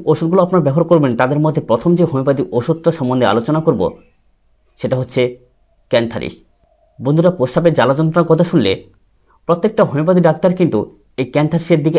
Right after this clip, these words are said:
আগে হাতটা বাড়িয়ে ফেলেন। কিন্তু যে কোনো হোমিওপ্যাথি ওষুধ যদি লক্ষণভিত্তিক ব্যবহার করা হয়, তাহলে কিন্তু মন্ত্রবোধ কাজ পাওয়া যায়। এই ক্যান্থারিসের লক্ষণ কি? যদি দেখেন যে প্রস্রাবে ভয়ঙ্কর জ্বালা যন্ত্রণা, প্রস্রাবটা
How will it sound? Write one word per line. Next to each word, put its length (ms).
আগে 240
হাতটা 260
বাড়িয়ে 280
ফেলেন। 180
কিন্তু 200
যে 120
কোনো 160
হোমিওপ্যাথি 360
ওষুধ 240
যদি 140
লক্ষণভিত্তিক 640
ব্যবহার 260
করা 160
হয়, 160
তাহলে 200
কিন্তু 180
মন্ত্রবোধ 460
কাজ 200
পাওয়া 180
যায়। 160
এই 140
ক্যান্থারিসের 460
লক্ষণ 240
কি? 120
যদি 240
দেখেন 220
যে 80
প্রস্রাবে 380
ভয়ঙ্কর 420
জ্বালা 200
যন্ত্রণা, 420
প্রস্রাবটা 460